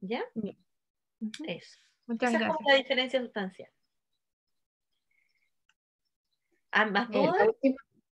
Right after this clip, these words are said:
Speaker 3: la última consulta que está dentro del chat, que también era con respecto a la documentación, si ya existía, dice, "Si tenemos los documentos y solo falta el ivadec, ¿se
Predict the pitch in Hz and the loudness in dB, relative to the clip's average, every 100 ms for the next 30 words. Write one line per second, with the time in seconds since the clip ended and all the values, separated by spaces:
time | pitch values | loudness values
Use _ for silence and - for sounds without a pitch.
0 | _ 214 220 247 294 302 269 247 240 269 | _ 4 6 8 8 8 8 6 2 0
1 | 262 247 - 226 240 226 220 190 185 _ | -2 0 0 2 2 2 2 2 -2 _
2 | 214 - _ _ _ - 190 185 185 202 | -14 -14 _ _ _ -14 -2 0 2 2
3 | 208 196 196 190 185 - 185 185 - 185 | 0 0 0 0 -2 -8 -10 -8 -12 -4
4 | 196 190 185 180 180 170 165 196 190 185 | 4 6 6 4 2 2 -2 -4 -4 0
5 | 208 - 269 - - 196 214 196 - 190 | 0 2 -2 0 0 0 0 -2 -2 -4
6 | 214 208 220 262 285 247 254 233 233 269 | 0 0 4 8 8 8 6 6 8 8
7 | 285 320 311 - 220 - - 247 269 254 | 6 2 -4 -8 -8 -10 -6 0 2 4
8 | 262 254 _ 254 247 233 196 180 - _ | 4 2 _ 2 4 6 4 2 -4 _
9 | _ _ _ _ _ _ 190 | _ _ _ _ _ _ -16